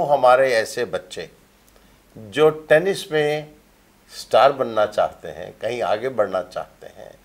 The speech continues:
जो the stars in the making हैं, उनके लिए एक बहुत बड़ा प्रोत्साहित करने वाला इवेंट होगा कि वो गेम के साथ जुड़ेंगे।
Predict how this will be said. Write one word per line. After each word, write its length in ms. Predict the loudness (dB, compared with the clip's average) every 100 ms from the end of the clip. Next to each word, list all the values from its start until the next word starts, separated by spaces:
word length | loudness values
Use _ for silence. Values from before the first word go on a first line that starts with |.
| _ _ _ _ _ -20
जो 460 | -4 4 4 6 4
the 100 | 2
stars 440 | 4 8 8 6
in 80 | 2
the 140 | -2 -2
making 480 | -4 -4 -8 -8 -6
हैं, 260 | -8 -8 _ _ _ _ _ -6
उनके 380 | -4 -4 -8 -10
लिए 400 | -6 -4 0 -2
एक 160 | -2 -4 -2
बहुत 400 | 0 0 -2 -10
बड़ा 760 | -6 6 10 10 10 6 -4 _ _ _ _ _ -4
प्रोत्साहित 760 | -4 -4 -2 4 4 4 -4
करने 360 | 4 4 4 2
वाला 300 | 4 6 6
इवेंट 380 | 4 -2 -4 -6
होगा 420 | -6 -4 -4 -6 -18 _ _ _ _ _ _ -8
कि 100 | -8
वो 280 | -2 -2 0
गेम 280 | 2 0 0
के 100 | -2
साथ 460 | 6 8 8 0 _ _ _ _ _ _
जुड़ेंगे। 540 | -6 0 0 0 -6